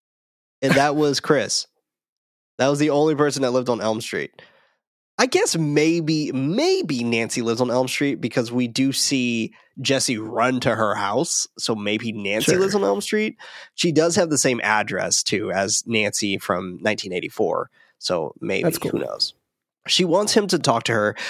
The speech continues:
Speaker 1: because she's starting to fall asleep. He questions her not coming out to any of his invitations. And I skipped the part of asking about the color. It was stupid. She claims that she
Speaker 2: It's
Speaker 1: doesn't,
Speaker 2: blue.
Speaker 1: uh, really fit in.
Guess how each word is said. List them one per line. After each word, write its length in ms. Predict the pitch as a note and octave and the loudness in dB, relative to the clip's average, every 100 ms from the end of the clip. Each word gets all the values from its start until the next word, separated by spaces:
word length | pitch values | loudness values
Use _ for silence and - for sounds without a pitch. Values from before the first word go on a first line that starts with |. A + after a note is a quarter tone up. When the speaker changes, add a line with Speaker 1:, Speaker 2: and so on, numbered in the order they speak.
| - - | -8 -4
Speaker 1:
because 260 | B2+ B2+ | 0 2
she's 160 | - B2 | 2 0
starting 220 | A#2 G#2+ | 2 2
to 40 | G2 | 0
fall 220 | G2+ D#2+ | -2 0
asleep. 420 | - E3+ D3 - - - - | 0 0 0 -4 -10 -12 -8
He 360 | - C3+ B2 | 0 2 2
questions 460 | A2+ D#3+ D#3 D3+ B2+ | 4 2 4 0 0
her 200 | C3 B2 | 2 2
not 280 | A2+ A2 F#2+ | 2 0 0
coming 240 | B2 A2+ | 0 2
out 220 | G#2 G#2+ | 2 0
to 100 | - A2+ | -2 -2
any 180 | A2+ G#2+ | 0 -2
of 100 | - | -2
his 200 | G#2 - | -2 -2
invitations. 960 | A2 G2+ G2 C#3+ D#3 - G2+ A#2 - - - - _ _ | -4 -2 0 0 2 0 -2 0 -2 -6 -14 -18 _ _
And 140 | C3 C3+ | 0 4
I 120 | C#3+ | 4
skipped 280 | - D3 A#2+ | 4 2 2
the 80 | - | 2
part 320 | - G2 F#2+ | 4 2 2
of 240 | F#2+ A#2+ - - | -2 -8 -12 -4
asking 340 | G#2 - - | -4 -2 -4
about 200 | G2+ F#2 | -2 -2
the 60 | - | -4
color. 280 | - G2 G#2 | -4 0 0
It 120 | B2+ | 0
was 100 | A2 | 0
stupid. 400 | - - D2+ - - - - | -2 -2 -10 -10 -10 -10 0
She 120 | - | 2
claims 360 | E3 F#3 G3 D#3+ | 6 6 4 4
that 180 | E3+ D#3+ | 4 6
she 140 | E4+ | 4
Speaker 2:
It's 80 | C#3 | 6
Speaker 1:
doesn't, 280 | - D#4 E4 F3+ | 8 8 8 6
Speaker 2:
blue. 20 | |
Speaker 1:
uh, 140 | C3+ A#2+ | 4 4
really 300 | C3 B2 - | 4 4 4
fit 260 | - A2+ | 2 2
in. 320 | C#3+ A#2 G2+ | 4 2 0